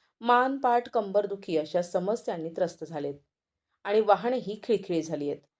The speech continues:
परिणामी तीव्र संताप व्यक्त केला जातोय. तालुक्यातील खराब रस्त्यांबाबत एल्गार कष्टकरी संघटनेनं आंदोलनं केली होती, मात्र त्याचीही दखल घेतली गेली नाही. तरी संबंधित बांधकाम विभागानं या रस्त्यांची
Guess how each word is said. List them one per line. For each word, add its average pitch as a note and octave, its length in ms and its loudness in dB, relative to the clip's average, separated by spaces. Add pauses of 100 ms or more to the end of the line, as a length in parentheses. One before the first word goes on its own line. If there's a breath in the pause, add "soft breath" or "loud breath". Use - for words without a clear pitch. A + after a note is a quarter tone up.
(240)
परिणामी G3 420 0
तीव्र F3+ 280 -2
संताप E3+ 520 -2
व्यक्त - 340 -4
केला A3 200 4
जातोय. A#3+ 360 2 (500)
तालुक्यातील B3 460 6
खराब A#3 320 6
रस्त्यांबाबत A3+ 720 4
एल्गार G3 460 4
कष्टकरी C4 520 -2
संघटनेनं G#3 540 -4
आंदोलनं E3+ 440 0 (100)
केली E3 180 -2
होती, G3+ 320 -4 (420)
मात्र B3 360 4
त्याचीही C4+ 580 4
दखल A#3 320 0
घेतली G3+ 320 -2
गेली D#3 220 -2
नाही. C#3+ 260 -10 (500)
तरी A#3 160 0
संबंधित A3 560 0
बांधकाम G#3 460 2
विभागानं G3+ 520 0 (400)
या C4 120 0
रस्त्यांची C4+ 580 4